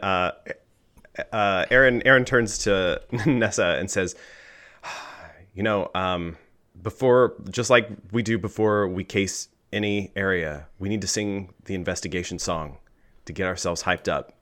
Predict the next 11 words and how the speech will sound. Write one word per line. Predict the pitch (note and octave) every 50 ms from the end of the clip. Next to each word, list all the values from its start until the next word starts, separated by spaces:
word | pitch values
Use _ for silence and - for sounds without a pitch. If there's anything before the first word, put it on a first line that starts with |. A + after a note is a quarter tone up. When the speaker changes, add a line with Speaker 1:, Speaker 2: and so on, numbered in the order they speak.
| _ _ _ -
Speaker 2:
You | A2+ C3+
know, | B2+ F#2+ F2 E2+ E2+ - - - _ _ _ _ _
the | -
song | - - B2+ A2+
that | A2 G2+
we | G#2+ A2
worked | G#2+ A#2 G#2+ - -
out | G2+ G2+
together." | - F#2 D#2+ E2 D2+ D2 C2 - - _ _ _ _ _ _ _ - _ _ _ _ - - -
And, | - E2+ E2 D#2+ E2 D#2+ D#2+ D#2+ - - _
<laughs> | _ -